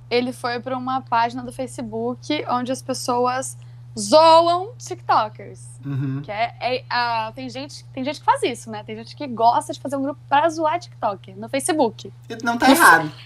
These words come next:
Speaker 2: <laughs>
Speaker 1: Repito,
Speaker 2: Brincadeira.
Speaker 1: no Facebook.
Speaker 2: Ah, e daí é foda. E daí, assim, é, é, é, como é que fala, menina? Tem um, tem até um nome, assim, pra esse tipo
Speaker 1: É
Speaker 2: de
Speaker 1: boomer.
Speaker 2: coisa. É,
Speaker 1: Aquela
Speaker 2: é
Speaker 1: sacanagem.
Speaker 2: falar,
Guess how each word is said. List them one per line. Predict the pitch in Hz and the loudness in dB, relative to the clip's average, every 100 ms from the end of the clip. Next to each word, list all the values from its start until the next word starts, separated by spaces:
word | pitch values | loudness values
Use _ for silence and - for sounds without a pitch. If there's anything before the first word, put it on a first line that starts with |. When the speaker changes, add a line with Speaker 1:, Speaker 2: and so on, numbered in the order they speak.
| - - - | -20 -4 -2
Speaker 2:
<laughs> | - | 2
Speaker 1:
Repito, | - 359 - | 6 8 8
Speaker 2:
Brincadeira. | 415 381 269 226 220 | 6 8 6 6 6
Speaker 1:
no | 294 | 4
Facebook. | - 302 339 453 392 320 302 254 226 311 277 - - | 6 6 6 4 4 0 0 -6 -8 -8 -12 -12 0
Speaker 2:
Ah, | 170 156 | 6 8
e | |
daí | 147 143 | 8 4
é | 170 | 4
foda. | - 139 123 127 | 0 -6 -2 0
E | 143 | 4
daí, | 156 156 170 | 6 6 4
assim, | 170 - 170 139 | 4 2 0 0
é, | 139 139 | 0 2
é, | 147 143 143 139 135 143 139 | 4 4 4 4 2 0 0
é, | |
como | 139 170 | -2 -4
é | 214 | -4
que | 202 | -4
fala, | - 170 208 175 | 0 4 4 4
menina? | 147 135 135 135 | 0 -2 -4 0
Tem | 185 214 | 0 2
um, | 202 185 160 | -2 -2 -2
tem | 202 | -2
até | 214 | 0
um | 240 226 | -2 0
nome, | 185 180 175 165 | 2 2 2 0
assim, | 160 - 156 | -2 -4 -4
pra | 160 151 | -4 -4
esse | 151 - | -4 -6
tipo | 233 | -6
Speaker 1:
É | 151 | -6
Speaker 2:
de | 156 | -2
Speaker 1:
boomer. | - - - | 0 2 2
Speaker 2:
coisa. | 214 | 0
É, | 139 - | 0 -2
Speaker 1:
Aquela | 262 254 | -4 -4
Speaker 2:
é | 226 | -2
Speaker 1:
sacanagem. | 220 - 370 | 0 0 4
Speaker 2:
falar, | 339 - - - | 6 4 2 -4